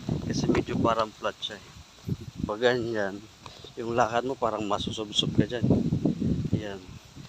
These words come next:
Kaya dito ka na lang dumaan. Ayan. Mas maganda. Dito ka dumaan sa gitna. Kasi dyan masusubsob ka dito, pantay, di ba?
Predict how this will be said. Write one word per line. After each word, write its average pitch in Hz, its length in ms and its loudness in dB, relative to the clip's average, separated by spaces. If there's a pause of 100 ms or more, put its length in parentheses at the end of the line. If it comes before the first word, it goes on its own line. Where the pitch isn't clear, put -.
(160)
Kaya 113 160 -2
dito 127 240 0
ka 120 80 0
na 113 160 0
lang 110 80 -2
dumaan. 92 400 -2 (1040)
Ayan. - 240 -2 (160)
Mas 127 160 -10
maganda. 143 480 -4
Dito 151 240 -8
ka 180 160 2
dumaan 180 240 6
sa 180 80 6
gitna. 160 320 10 (720)
Kasi 147 160 2
dyan 147 160 12
masusubsob 135 640 8
ka 135 160 12
dito, 127 240 10
pantay, 113 480 4
di 104 80 -2
ba? 90 160 -4